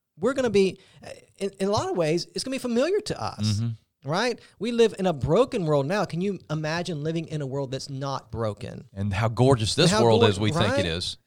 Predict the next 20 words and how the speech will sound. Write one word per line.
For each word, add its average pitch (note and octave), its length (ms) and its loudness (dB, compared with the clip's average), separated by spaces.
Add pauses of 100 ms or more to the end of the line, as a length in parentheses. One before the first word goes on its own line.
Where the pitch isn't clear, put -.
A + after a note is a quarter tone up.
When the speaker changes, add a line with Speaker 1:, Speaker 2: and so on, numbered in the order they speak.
(200)
Speaker 2:
and F#2 100 -12
what B2 180 4
it's G2+ 120 -4
going G2+ 260 -2
to D#2+ 80 -8
be. D2 100 -8
Speaker 1:
And G3 200 0
we C4 80 0
don't B3 140 2
know G3 80 2
what, D3+ 220 0
what C#3+ 280 -4
all C3 140 0
is A#2 80 -6
gonna A#2+ 100 -6
take A2+ 240 -8
place, D#3 260 0
but, C3 300 -2
I D#3 60 -4
mean, C#3+ 180 -4